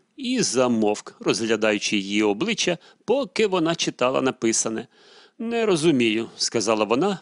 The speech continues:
повертаючи йому картку. "Що вам завгодно?" Містер Богіс пояснив, чим займається товариство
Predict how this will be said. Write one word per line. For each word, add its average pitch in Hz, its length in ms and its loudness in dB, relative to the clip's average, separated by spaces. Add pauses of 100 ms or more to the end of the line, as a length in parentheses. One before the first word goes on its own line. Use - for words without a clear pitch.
повертаючи 117 800 2
йому 110 240 0
картку. 107 480 -2 (260)
"Що - 380 -4
вам 226 180 -2
завгодно?" 107 640 -2 (720)
Містер 110 480 -2
Богіс 160 580 -2
пояснив, 123 720 -2
чим 110 280 -2
займається 107 640 0
товариство 107 720 0